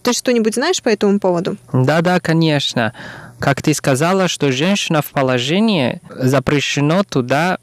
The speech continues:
Speaker 2: приходить. Еще те, кто недавно женились, тоже нельзя туда, потому что считаю, что когда участвуют, это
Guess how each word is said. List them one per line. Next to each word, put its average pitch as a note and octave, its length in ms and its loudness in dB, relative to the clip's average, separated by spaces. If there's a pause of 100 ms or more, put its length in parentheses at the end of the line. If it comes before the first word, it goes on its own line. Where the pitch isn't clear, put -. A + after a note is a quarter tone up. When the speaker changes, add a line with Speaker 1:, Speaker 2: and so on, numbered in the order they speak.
Speaker 2:
приходить. C3 800 0 (320)
Еще E3+ 460 0
те, D#3 240 -4
кто C3+ 640 0
недавно C#3+ 680 0
женились, C#3+ 800 0 (500)
тоже F#3 300 2
нельзя C#3+ 480 2
туда, A#2+ 460 -2 (120)
потому C#3+ 380 0
что - 160 -2
считаю, F#3 400 0
что C3+ 400 -2 (100)
когда C#3 320 0
участвуют, C#3 1000 0 (480)
это C3 960 -2